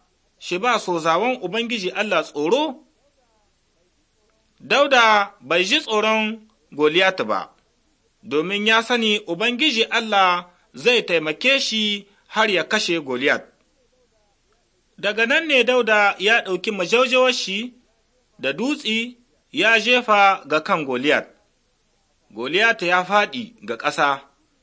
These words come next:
Dauda kuma ya yi gudu zuwa wajen shi, ya ɗauki takobin Goliyat,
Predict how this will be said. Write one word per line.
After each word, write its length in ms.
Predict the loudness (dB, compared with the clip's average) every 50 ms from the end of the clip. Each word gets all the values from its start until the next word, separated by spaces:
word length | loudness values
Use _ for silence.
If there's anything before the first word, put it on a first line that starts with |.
| _ _ _ _ _
Dauda 360 | -6 -2 0 2 2 2 0
kuma 460 | 0 0 0 2 2 4 4 4 2 0
ya 240 | 0 2 4 4 4
yi 100 | 4 2
gudu 520 | 0 0 -2 -2 -2 -2 -2 -2 -4 -4 -8
zuwa 340 | -10 -6 -2 2 2 4 4
wajen 360 | 4 2 0 0 0 -2 -2
shi, 300 | -2 -4 -6 -8 -12 -18 _ _ _ _ _ _ _ _ _ _ _ _
ya 260 | -2 0 2 2 2 0
ɗauki 480 | 0 -4 -4 -4 -4 -2 -2 0 0 0
takobin 500 | -2 -4 -4 -2 -4 -4 -4 -6 -8 -6
Goliyat, 420 | -2 -2 -2 0 2 2 2 0